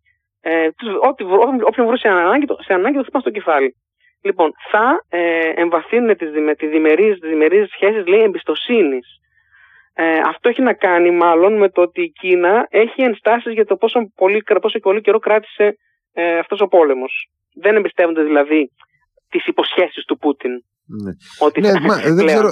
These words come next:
Speaker 2: δεν ξέρω αν είναι και πια, αν είναι πια και στο χέρι του Πούτιν να τον τερματίσει τον πόλεμο έτσι, ε, έτσι απλά.
Speaker 1: Ναι, μπορεί και να είναι έτσι τα πράγματα, ε, γιατί, εμ, πλέον, εμ, είναι και ένας εγκληματίας πολέμου που διώκεται.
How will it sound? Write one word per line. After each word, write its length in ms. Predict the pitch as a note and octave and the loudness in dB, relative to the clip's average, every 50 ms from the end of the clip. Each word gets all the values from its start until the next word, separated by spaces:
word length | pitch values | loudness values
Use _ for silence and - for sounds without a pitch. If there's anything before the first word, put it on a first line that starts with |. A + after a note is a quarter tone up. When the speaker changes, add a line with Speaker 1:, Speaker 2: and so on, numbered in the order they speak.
| - | -2
Speaker 2:
δεν 80 | C#3+ F#3 | -2 -4
ξέρω 200 | F#3 F#3 A3+ G#3+ | 0 2 2 2
αν 140 | G#3 G#3+ G#3 | 2 2 0
είναι 100 | G#3+ G#3+ | -4 -6
και 120 | F#3 G#3 | -6 -8
πια, 160 | F#3 - A3+ A3+ F3+ B2 D3 | -6 -4 -2 -2 -2 -2 -2
αν 100 | F#3 G#3 | -2 0
είναι 120 | A3 A3 G#3+ | 0 0 -2
πια 240 | F3+ F3+ - A3 G#3+ - G#3 | -2 -4 -2 -2 -4 -4 -4
και 80 | - | -8
στο 160 | G3 - G3 | -6 -4 -4
χέρι 280 | F#3 - A#3+ B3+ A#3 G3+ | -2 0 2 2 2 2
του 140 | D#3 D#3+ C3 | 0 -4 -8
Πούτιν 480 | - D3 C#3+ C3 - A#2+ A2 G2+ F#2+ | -4 -2 -2 -2 0 -2 -4 -4 -4
να 100 | F2+ A#2 | -4 -4
τον 120 | A2+ A2+ G#2+ | -4 -4 -2
τερματίσει 440 | G#2+ A2 A2 A2 G#2+ A2 A2+ G#2+ - | -2 -2 -2 -2 -4 -4 -8 -10 -8
τον 120 | A2 G2+ | -6 -4
πόλεμο 300 | G2+ G#2+ G#2 G2+ F#2+ G2+ | -2 0 0 0 -2 -4
έτσι, 320 | G2+ G2+ F#2 - - F#2+ - _ _ _ _ _ _ _ _ _ _ - | -4 -6 -6 -6 -8 -10 -10 _ _ _ _ _ _ _ _ _ _ -6
ε, 520 | - G2+ G2+ G2 G2 F#2+ F#2 F2+ F2 F2 E2+ D#2+ - - | -2 0 2 2 2 2 0 0 0 -2 -4 -8 -8 -10
έτσι 220 | - - - A#2+ | -10 -6 -4 -4
απλά. 240 | G#2+ - G#2 F2+ E2 - _ _ _ _ _ _ _ _ _ _ _ _ _ _ _ _ _ _ - B3+ C4 | -4 -2 -4 -6 -6 -8 _ _ _ _ _ _ _ _ _ _ _ _ _ _ _ _ _ _ -2 0 2
Speaker 1:
Ναι, 200 | C4+ A#3+ E3+ C#3+ | 2 2 0 0
μπορεί 280 | D#3 E3+ F#3+ G#3 A#3 | 2 2 2 2 2
και 100 | A#3+ - | 2 0
να 100 | G#3+ A3 | 0 0
είναι 120 | G#3+ G#3 G3+ | 2 2 0
έτσι 140 | F#3 - _ | -2 -2 _
τα 80 | - E3 | -8 -6
πράγματα, 600 | - - C#3+ D3 D3 D#3 D3+ - A#3 C4+ F4 G#4+ _ _ _ _ _ _ _ _ _ | -4 -2 -2 -2 -2 -2 -2 -2 0 -2 -2 -4 _ _ _ _ _ _ _ _ _
ε, 100 | - E3+ | -8 -6
γιατί, 580 | E3+ E3+ F3+ E3+ E3+ - G3+ G3+ G3 F#3+ F#3+ E3+ | -2 0 0 0 0 0 -2 0 0 0 -2 -2
εμ, 320 | - F3 F3 F3 F3 E3+ E3+ E3+ E3 D#3+ D#3+ D#3 D3 - - - - _ | -2 -2 0 0 0 -2 -2 -2 -4 -4 -6 -6 -8 -10 -12 -14 -10 _
πλέον, 480 | - F#3 F#3 F#3+ F#3+ F#3+ F#3+ F#3+ F#3 | 2 4 4 4 4 4 2 0 -2
εμ, 440 | F3 E3+ E3 E3 D#3+ D#3 D3 D3 D3 D3 D3 D3 C#3+ C#3 C3+ C3+ - - - - | -4 -4 -4 -2 -2 -2 -2 -2 -2 -4 -4 -4 -4 -4 -4 -6 -8 -10 -6 -4
είναι 160 | E3+ F3+ F3 | -2 -2 -2
και 140 | - - E3 | -2 -2 -2
ένας 120 | E3+ D#3+ | -2 -2
εγκληματίας 520 | - D#3 D3+ C#3+ C#3+ C#3 C3+ - - D#3+ - | -4 -4 -4 -2 -2 -2 -2 0 0 0 0
πολέμου 540 | - C3 C3 C3+ C3 C3 C3+ F3 A3 D4 D#4 | 0 0 2 2 2 2 2 2 2 0 0
που 120 | - E3+ | 0 -4
διώκεται. 540 | D3 B2+ C3 C3 C3 - - C3+ - F#3+ A#3 | -2 0 0 0 0 -2 -4 -4 -2 -2 -2